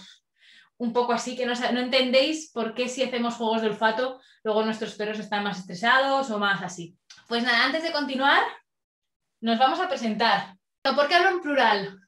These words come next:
Porque, eh, somos nosotras, <laughs> Lidia y Pat,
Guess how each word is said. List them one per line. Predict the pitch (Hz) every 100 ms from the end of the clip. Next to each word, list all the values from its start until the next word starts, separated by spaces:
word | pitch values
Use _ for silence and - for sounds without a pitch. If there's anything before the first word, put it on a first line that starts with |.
| _ _ -
Porque, | 254 254 254 240 240 247
eh, | 240 233 233 226 226 - _ _ _ _ _ _ _ _ _ _ _ -
somos | 302 311 330
nosotras, | 254 220 226 190 170 -
<laughs> | 220 - 339 285
Lidia | 285 294 277 294 277
y | -
Pat, | 269 330